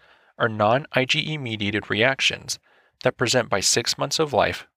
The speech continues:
with regurgitation or vomiting and bloody stools. Management of milk protein-induced enterocolitis and proctocolitis involves elimination of cow's milk and soy from the mother's diet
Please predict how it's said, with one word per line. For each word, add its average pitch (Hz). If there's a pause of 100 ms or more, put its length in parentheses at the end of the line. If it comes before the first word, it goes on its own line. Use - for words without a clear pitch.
with 113
regurgitation 107
or 98
vomiting 104 (360)
and 123
bloody 104
stools. - (680)
Management 160
of 123
milk 117
protein-induced 139
enterocolitis 110
and 117
proctocolitis - (440)
involves 113
elimination 127
of 131
cow's 90
milk 98
and 107
soy 117 (260)
from 143
the 143
mother's 107
diet 120